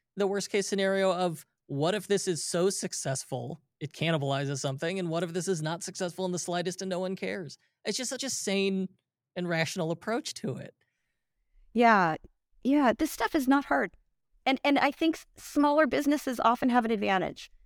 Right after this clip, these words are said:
Speaker 2: because y-, you actually, like, if I say, "Who are your best customers?" to E A, they'll say, "Well, it's a person with this profile X Y Z, and it depends on this, and it depends on that." If I ask a person that runs a coffee, a coffee business, they'll say,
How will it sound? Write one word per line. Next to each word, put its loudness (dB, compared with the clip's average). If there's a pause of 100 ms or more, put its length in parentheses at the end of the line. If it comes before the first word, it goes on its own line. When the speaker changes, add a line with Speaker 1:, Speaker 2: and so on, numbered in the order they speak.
(140)
Speaker 2:
because 0 (440)
y-, -8
you 4
actually, 4
like, 0
if -2
I 8
say, 0
"Who 2
are 4
your 4
best 0
customers?" 2
to -6
E 4
A, 4
they'll 2
say, 0
"Well, 4
it's 0
a -4
person 0
with 0
this -2
profile 2
X 4
Y 6
Z, 4
and 4
it 0
depends 2
on 4
this, 0
and -2
it -4
depends 0
on 2
that." 4
If -8
I 10
ask 4
a 2
person 4
that 2
runs 4
a -2
coffee, 2
a 2
coffee 4
business, -2 (500)
they'll 2
say, 2